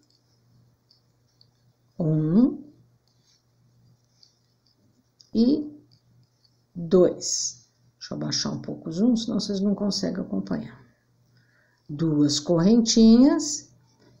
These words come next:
E aqui eu vou fazer a metade. Vou fazer a metade de um aqui, termino aqui e faço mais uma pétala, tá bom? Eu vou fazer todos e já retorno com vocês.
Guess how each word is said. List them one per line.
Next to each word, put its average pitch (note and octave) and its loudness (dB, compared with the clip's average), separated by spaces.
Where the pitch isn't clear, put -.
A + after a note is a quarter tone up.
E C4+ 2
aqui A3+ 2
eu A#3 8
vou B3+ 6
fazer A#3+ 2
a D#3 4
metade. F3 2
Vou F3 4
fazer E3+ 2
a D#3 2
metade E3+ 2
de D#3+ 2
um E3+ 6
aqui, B3 4
termino G3+ 6
aqui C#4+ 4
e F4 6
faço D4 2
mais C#4 6
uma D4 8
pétala, D3+ 0
tá D#3 0
bom? B3+ 4
Eu F#3+ 4
vou C4+ 8
fazer A#3 6
todos C4 6
e D4+ 6
já C#4+ 6
retorno B3+ 6
com C4 6
vocês. - 2